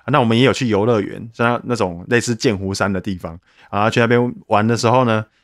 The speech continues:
哎，可能看完表演了，然后园区快要关了，然后我们就一群人，好，我说的一群人是跟那些路人全部都一群哦，然后要开始往那个出口的方向走。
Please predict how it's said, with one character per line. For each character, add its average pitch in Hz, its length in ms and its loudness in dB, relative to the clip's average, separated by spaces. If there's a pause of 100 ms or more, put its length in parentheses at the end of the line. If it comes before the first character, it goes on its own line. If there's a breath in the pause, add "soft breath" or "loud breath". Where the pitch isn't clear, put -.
(120)
哎， 104 140 -2
可 101 140 -2
能 104 100 0
看 139 160 0
完 117 160 0
表 117 160 2
演 117 140 2
了， 90 120 -2
然 95 140 -4
后 123 400 0
园 107 140 -2
区 120 160 -2
快 120 120 0
要 113 120 0
关 104 280 0
了， 90 220 -6
然 92 100 -2
后 110 80 2
我 117 60 0
们 101 100 -4
就 113 120 -2
一 113 100 0
群 104 180 -4
人， 92 320 -6 (100)
好， 92 260 -6
我 95 100 -4
说 135 140 2
的 123 60 4
一 131 40 4
群 120 180 0
人 98 160 0
是 113 120 -6
跟 117 240 -2
那 113 100 -2
些 113 140 -2
路 117 180 0
人 85 100 -4
全 98 160 -6
部 113 80 -4
都 113 120 -2
一 110 60 -2
群 82 260 -6
哦， 82 120 -12 (280 soft breath)
然 101 100 0
后 117 60 2
要 123 60 2
开 120 140 -2
始 113 120 -6
往 92 160 -2
那 110 80 -6
个 107 80 -6
出 113 180 -6
口 90 160 -6
的 90 80 -8
方 104 160 -2
向 101 220 -4
走。 - 220 -14